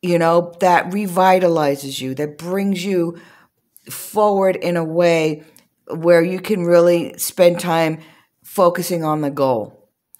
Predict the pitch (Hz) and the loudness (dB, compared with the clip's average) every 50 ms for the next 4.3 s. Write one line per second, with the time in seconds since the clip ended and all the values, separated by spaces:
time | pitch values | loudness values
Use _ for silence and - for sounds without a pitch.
0 | _ _ - 165 160 151 151 170 165 156 151 151 147 147 143 139 - - - 156 | _ _ -8 -6 -6 -6 -6 -6 -4 -4 -2 0 0 0 0 -2 -4 -6 -8 -8
1 | 147 147 151 170 160 156 160 160 170 165 - - _ _ _ _ _ _ _ - | -6 -6 -6 -4 -2 0 0 -2 -2 -6 -14 -20 _ _ _ _ _ _ _ -4
2 | 160 160 160 156 156 156 151 - - - 170 165 165 156 151 151 147 147 151 151 | 0 0 0 2 2 0 0 0 -2 0 0 0 0 2 0 -2 -4 -4 -4 -2
3 | 151 147 151 147 - - - 151 143 143 139 147 143 156 147 139 135 131 123 120 | 0 0 0 -2 -6 -10 -6 -4 -4 -4 -6 -6 -6 -8 -6 -6 -6 -8 -10 -10
4 | 120 - - - - | -12 -14 -20 -20 -20